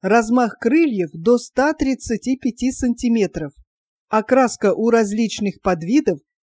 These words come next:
варьирует от белой с серым оттенком до тёмной с буровато-серым верхом. Пятна под глазами, усы,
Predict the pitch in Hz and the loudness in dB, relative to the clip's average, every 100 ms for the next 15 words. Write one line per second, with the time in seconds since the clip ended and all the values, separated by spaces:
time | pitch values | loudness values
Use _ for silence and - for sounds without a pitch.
0 | _ 180 196 226 214 254 247 233 214 - | _ -2 0 0 0 0 0 -2 -4 -4
1 | 220 180 170 277 294 208 156 - 240 208 | -4 -2 -2 0 0 -2 -6 -4 2 2
2 | 180 185 196 - 233 185 - 170 151 _ | 2 -2 -4 -4 -4 -4 -6 -8 -10 _
3 | _ - 175 277 285 - 226 269 285 269 | _ -8 0 0 0 2 6 6 6 4
4 | 254 202 185 220 190 175 233 262 240 - | 2 0 2 4 2 2 0 0 -4 -2
5 | 208 226 233 220 190 202 - - 143 147 | 2 4 4 0 2 2 0 -8 -10 -12
6 | _ _ _ _ _ - 247 214 214 196 | _ _ _ _ _ 2 2 2 -2 -2
7 | 202 170 185 185 165 269 330 196 143 208 | -4 -4 -2 -2 0 0 2 0 -4 -8
8 | 226 - 202 | -6 -4 -6